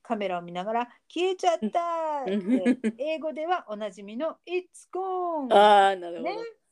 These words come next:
Speaker 2: うん。
Speaker 1: うん。で、ピーターがそばにあった拳台の石をどけて、「ここにもないよ」って言うんだけど、<laughs> このギャグ時々使わせていただいてます。<laughs> なんか探してる時にね、
Speaker 2: いいね。
Speaker 1: 近くの石とかなんかどけて、「ここにもないよ」。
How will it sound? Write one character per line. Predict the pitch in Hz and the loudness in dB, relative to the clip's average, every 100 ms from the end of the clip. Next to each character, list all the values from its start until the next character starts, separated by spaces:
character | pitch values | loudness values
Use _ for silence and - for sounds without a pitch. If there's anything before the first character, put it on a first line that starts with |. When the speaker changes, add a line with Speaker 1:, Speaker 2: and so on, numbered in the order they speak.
| 208 | -16
Speaker 2:
う | |
ん。 | 185 | -12
Speaker 1:
う | |
ん。 | 180 165 156 185 214 | -12 -12 -18 -14 -6
で、 | 294 - | -6 -6
ピ | 240 | -12
ー | 220 | -8
タ | 185 | -8
ー | 170 | -2
が | 214 | -2
そ | 226 220 | -2 -2
ば | 202 | -4
に | 170 | -4
あ | 151 | -14
っ | - | -14
た | 160 | -12
拳 | 175 220 226 220 | -8 -8 -8 -2
台 | 220 214 | -2 -2
の | 202 | -6
石 | 185 - 185 | -10 -8 -8
を | |
ど | 165 | -8
け | 151 160 | -14 -8
て、 | 208 - _ | -8 -10 _
「こ | _ | _
こ | 370 | -2
に | 427 | 0
も | 381 | 0
な | 349 359 | 0 0
い | 320 | 0
よ」 | 302 359 392 | 0 0 -2
っ | _ _ | _ _
て | 202 | -10
言 | 202 | -10
う | 202 | -8
ん | |
だ | 180 | -12
け | 226 180 | -10 -4
ど、 | 254 | -4
<laughs> | 180 294 - 302 | -4 -14 -16 -12
こ | 330 | -6
の | 359 392 | -4 -2
ギ | 427 | -2
ャ | |
グ | 381 233 | -2 -6
時 | 240 226 247 | -6 -6 -4
々 | 269 254 - | -6 -8 -16
使 | - 240 | -10 -4
わ | 233 | -2
せ | 233 240 | -2 -8
て | 220 | -10
い | 202 | -10
た | 190 | -6
だ | 190 | -6
い | |
て | 185 | -6
ま | 180 | 2
す。 | 539 554 508 508 466 339 | 4 4 2 2 -2 0
<laughs> | - 359 - - 453 - 427 - _ _ _ _ _ _ - - - - | 0 -2 -4 -14 -12 -10 -12 -14 _ _ _ _ _ _ -8 -8 -10 -8
な | 254 247 | -2 2
ん | |
か | - | 2
探 | 196 - | 4 0
し | 196 | 0
て | - | -2
る | 196 185 | -2 -4
時 | 180 | -8
に | |
ね、 | 165 | -8
Speaker 2:
い | |
い | |
ね。 | 233 403 _ | -6 -6 _
Speaker 1:
近 | 320 226 | -8 -6
く | 294 | -6
の | 180 170 | -6 -8
石 | 381 - | -10 -8
と | 208 180 | -6 -4
か | 160 | -6
な | 170 | -6
ん | 160 | -10
か | 160 | -10
ど | 160 | -10
け | - 185 | -14 -16
て、 | 185 | -8
「こ | 269 | -2
こ | 392 | -2
に | |
も | 381 | 0
な | 359 | 0
い | 359 | 2
よ」。 | 311 | 2